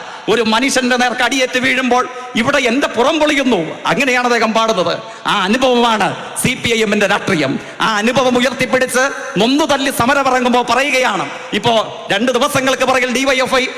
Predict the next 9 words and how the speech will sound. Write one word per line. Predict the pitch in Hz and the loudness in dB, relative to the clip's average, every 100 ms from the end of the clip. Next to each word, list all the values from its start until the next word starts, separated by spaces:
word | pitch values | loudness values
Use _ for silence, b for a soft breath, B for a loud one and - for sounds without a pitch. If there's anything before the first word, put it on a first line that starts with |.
| - - | -12 -4
കേരളത്തിലെ | 208 285 269 262 254 | 0 0 0 0 0
എല്ലാ | 254 277 | 0 0
ജില്ലാ | 262 247 302 | 0 0 0
കേന്ദ്രങ്ങളിൽ | 262 269 254 262 | 0 0 0 0
നിന്നും | 247 254 | 0 0
സമരമിറങ്ങി. | 247 247 226 180 147 - - 180 | 2 2 2 0 -4 -8 -8 -4
എന്തായിരുന്നു | 254 254 247 247 | 0 0 0 0
സമരത്തിന്റെ | 247 254 254 247 | 2 0 0 0
മുദ്രാവാക്യം? | 254 240 254 247 247 254 | 0 2 2 0 0 -4